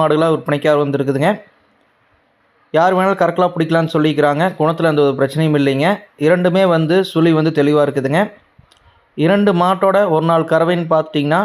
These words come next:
பதினைந்து லிட்டர் சொல்லியிருக்கிறாங்க. விற்பனைக்காக வந்திருக்கக்கூடிய இடம் பார்த்தீங்கன்னா மதுரை மாவட்டங்க. மதுரை மாவட்டம் உசிலம்பட்டி அருகே எம் கல்லுப்பட்டிங்கிற பகுதியில விற்பனைக்காக இருக்குதுங்க.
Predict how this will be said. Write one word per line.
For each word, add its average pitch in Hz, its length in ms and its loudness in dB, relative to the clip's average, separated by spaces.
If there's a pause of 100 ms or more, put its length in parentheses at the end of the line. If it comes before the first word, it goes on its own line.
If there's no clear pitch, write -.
(400)
பதினைந்து 165 420 2
லிட்டர் 160 340 -2
சொல்லியிருக்கிறாங்க. 143 520 0 (1600)
விற்பனைக்காக 190 480 0
வந்திருக்கக்கூடிய 180 480 0
இடம் 180 200 0 (100)
பார்த்தீங்கன்னா 170 440 0 (260)
மதுரை 175 360 2
மாவட்டங்க. 151 420 0 (520)
மதுரை 160 360 0 (100)
மாவட்டம் 165 420 0 (220)
உசிலம்பட்டி 175 600 0
அருகே 175 260 2 (260)
எம் 196 220 -2
கல்லுப்பட்டிங்கிற 165 680 0 (140)
பகுதியில 151 340 2
விற்பனைக்காக 143 420 -2
இருக்குதுங்க. 139 320 0